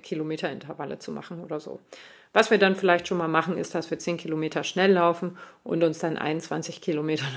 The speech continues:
äh, und dann nochmal elf Kilometer auslaufen, so dass wir auf einundzwanzig kommen oder so. Mm, aber ja, sonst, äh, sehen, sehen die Wintermonate bei mir eher so von November bis, äh, äh,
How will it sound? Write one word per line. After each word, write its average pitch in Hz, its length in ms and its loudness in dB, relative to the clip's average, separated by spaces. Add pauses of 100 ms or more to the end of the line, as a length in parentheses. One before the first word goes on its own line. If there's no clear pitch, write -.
(220)
äh, 170 300 6
und 165 100 -6
dann 165 100 -4
nochmal 156 260 -6
elf 170 200 4
Kilometer 151 520 0 (360)
auslaufen, 165 640 4
so 156 120 2
dass 151 180 -2
wir - 80 -6
auf 143 140 -10
einundzwanzig 151 640 -4
kommen 151 240 -2
oder 147 260 -2
so. 151 300 0 (600)
Mm, 165 320 -2 (260)
aber 143 480 0 (120)
ja, - 260 -14 (240)
sonst, 175 460 -6
äh, 156 320 -2
sehen, 156 520 -4
sehen - 880 -6
die 175 140 0
Wintermonate 170 720 2
bei 151 140 -2
mir 151 280 -4
eher 147 280 -4
so 165 160 -8
von 160 220 -12
November 151 440 -4
bis, 160 380 -8
äh, 165 460 -10 (1040)
äh, 165 400 -8